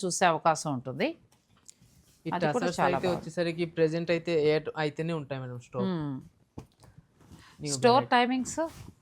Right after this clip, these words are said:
Speaker 2: టెన్ థర్టీ to ఎయిట్ థర్టీ మేడం.
Speaker 1: టెన్ థర్టీ to ఎయిట్ థర్టీ. మాదాపూర్ కాకతీయ హిల్స్ ఆర్చ్కి పక్కనే ఉంటుందండి గల్లీ, అంతే కదా?
Speaker 2: అవును.
Speaker 1: చాలా ఈజీగా వచ్చేయచ్చు.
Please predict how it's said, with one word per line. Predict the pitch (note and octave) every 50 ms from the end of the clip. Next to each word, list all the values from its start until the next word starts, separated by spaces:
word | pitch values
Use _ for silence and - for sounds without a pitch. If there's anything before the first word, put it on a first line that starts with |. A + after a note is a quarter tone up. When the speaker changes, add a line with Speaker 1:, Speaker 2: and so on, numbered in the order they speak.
| - _ _ _ - _ _ -
Speaker 2:
టెన్ | F3+ E3+ E3+ E3
థర్టీ | - F#3 F3 E3+ F#3+ F3+
to | G3 G#3
ఎయిట్ | F3+ D#3+ D#3+ -
థర్టీ | D#3 C#3+ C3+ C3+ C3
మేడం. | B2+ B2 A#2+ A#2+ B2 _ _ - -
Speaker 1:
టెన్ | F#3 F#3 G3+ G3+
థర్టీ | - G#3 - - G3
to | F#3 C4
ఎయిట్ | C4+ B3 G3 D3+ C3+ - -
థర్టీ. | C3 A#2+ - - D3 - - - - _ _ _ - - - - _ _ -
మాదాపూర్ | F#3 F#3+ G3 G3 G3+ A3 A3 A#3 B3 B3+ B3 B3 - C#4+ D#4+ D#4+ C4 - -
కాకతీయ | G#3+ G#3 G#3+ G#3+ A3 G#3+ A#3+ A#3 A3+ A3+ A3+
హిల్స్ | G#3+ G3+ A3 G#3+ G3+ F3 - - G3+
ఆర్చ్కి | G3 G3 F#3 F#3 F#3+ G3 F#3+ - - A3+ A#3+
పక్కనే | G3 - - D#3 - - G#3 G#3 A#3+
ఉంటుందండి | A3+ F#3+ C#3 - D3+ D#3 D3+ C#3 D3+ D3
గల్లీ, | D3 C#3 C3+ C#3 D3+ D3 C#3+ - _ - -
అంతే | F3 F3+ A#3+ A#3+
కదా? | C4 B3 C#4 D#4 E4+
Speaker 2:
అవును. | - D#3+ C#3 B2+ B2
Speaker 1:
చాలా | C3 - - - G3 F#3 F#3 G#3+ B3 C4+ C#4+
ఈజీగా | C#4 C4 A#3+ A#3+ A#3+ A3 C4+ C#4+ B3 A#3
వచ్చేయచ్చు. | F#3+ - - - E3 C#3 C3+ - - - D3